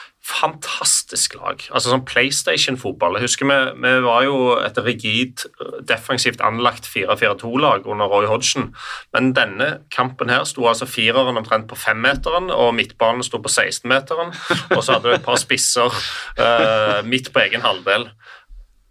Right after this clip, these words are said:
Enorm kvalitet. Vi var helt sjokkert over, eh, hvor gode de var, men vi klarer altså da å slå de to en på Craven Cottage, takket være et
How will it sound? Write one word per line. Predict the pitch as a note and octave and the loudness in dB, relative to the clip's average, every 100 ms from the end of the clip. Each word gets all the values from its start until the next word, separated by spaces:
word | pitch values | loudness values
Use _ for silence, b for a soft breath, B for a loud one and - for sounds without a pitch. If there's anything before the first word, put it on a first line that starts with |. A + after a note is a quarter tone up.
| - | -2
Enorm | G3+ G3 F3 F3+ F#3+ | 0 2 2 2 -4
kvalitet. | - G2 E2 - - - - | -4 -2 -2 -4 -6 -8 -2
Vi | C#3 | 0
var | D3 | 2
helt | D3+ - | 0 -2
sjokkert | - D#3 - - C#3+ G2 - - - | -2 -2 -6 0 0 0 -8 -10 -10
over, | - B2+ A#2+ A#2+ A2 A2 | 0 2 4 2 4 4
eh, | G#2+ G#2+ G#2 G#2 | 4 4 2 0
hvor | G#2 G#2+ | -4 -6
gode | A2 F#2+ | -4 0
de | C3 | 2
var, | E3 F3 - B B - | 0 -2 -8 B B 0
men | B2+ | 2
vi | C3+ C3 | 2 0
klarer | C#3 A2 A2+ | 0 4 2
altså | B2+ | 2
da | A#2+ | 0
å | A2 | 0
slå | - G#2 A#2 | 0 2 2
de | C#3+ A#2+ G#2 - _ | 2 0 -2 -8 _
to | - A#2+ G#2+ | -4 2 4
en | A#2+ C#3+ - _ _ | 2 -2 -16 _ _
på | A#2+ A2+ G#2 G2+ | 0 2 2 2
Craven | A2+ G#2+ G2+ | 0 0 -2
Cottage, | A2 A2 C#3+ - - B B B B B _ | -6 -6 -4 -4 -6 B B B B B _
takket | - A2 A#2+ G#2+ | -4 -4 -2 0
være | F#2 G2 G2+ | 2 2 2
et | G2+ | 0